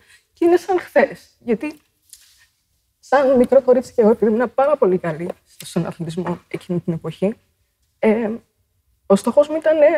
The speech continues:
δηλαδή, εντάξει, ζω σε μια χώρα το οποίο το αγαπάω και τώρα ήταν όνειρο για μένα να πάω να το εκπροσωπήσω κιόλας.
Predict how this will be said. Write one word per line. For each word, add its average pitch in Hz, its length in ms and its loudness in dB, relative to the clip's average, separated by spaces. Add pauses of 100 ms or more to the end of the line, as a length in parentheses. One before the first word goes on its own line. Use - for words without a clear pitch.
(240)
δηλαδή, 214 240 2
εντάξει, 233 520 0
ζω 247 140 4
σε 285 100 -6
μια 262 160 -4
χώρα 247 280 2
το 269 80 -10
οποίο 294 160 -12
το 190 80 -4
αγαπάω 180 500 -6 (500)
και - 120 -20
τώρα 349 300 4
ήταν 403 200 4 (100)
όνειρο 285 240 6
για 185 140 2
μένα 190 200 0
να 185 100 -4
πάω 214 140 -4
να 185 120 -8
το - 40 -16
εκπροσωπήσω 180 640 -4
κιόλας. 156 460 -14